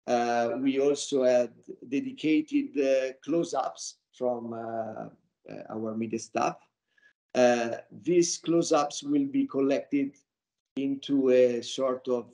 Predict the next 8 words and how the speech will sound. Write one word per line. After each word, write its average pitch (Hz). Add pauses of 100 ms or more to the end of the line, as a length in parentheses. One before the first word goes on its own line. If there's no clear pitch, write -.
uh, 117
docu-film. 147 (800)
Uh, 117
we 143
are 131
going 135
to 127
spread 123